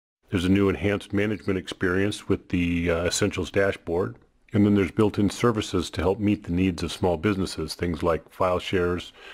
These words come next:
a web server, um, Active Directory, certificate services, a local desktop backup, remote desktop services, and also PowerShell enhancements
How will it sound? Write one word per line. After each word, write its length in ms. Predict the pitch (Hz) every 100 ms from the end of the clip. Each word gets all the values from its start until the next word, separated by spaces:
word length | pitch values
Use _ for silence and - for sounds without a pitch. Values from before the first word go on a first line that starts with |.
| -
a 60 | -
web 240 | 80 95
server, 460 | - 98 90 90 87 _ _ _ _ _ _ -
um, 200 | 82 80
Active 320 | 90 - 85
Directory, 640 | 80 95 98 - 104 101 - -
certificate 540 | - - 113 98 104 -
services, 760 | 101 95 95 101 98 92 - -
a 80 | 85
local 380 | 87 92 98
desktop 480 | 85 98 - 92 85
backup, 500 | 92 98 - 107 - - - - -
remote 320 | 98 95 92
desktop 460 | 82 101 - 110 -
services, 640 | 110 104 107 110 107 104 -
and 140 | 95
also 240 | 90 - 95
PowerShell 560 | - 101 101 - 90
enhancements 720 | 82 85 85 - 87 90 -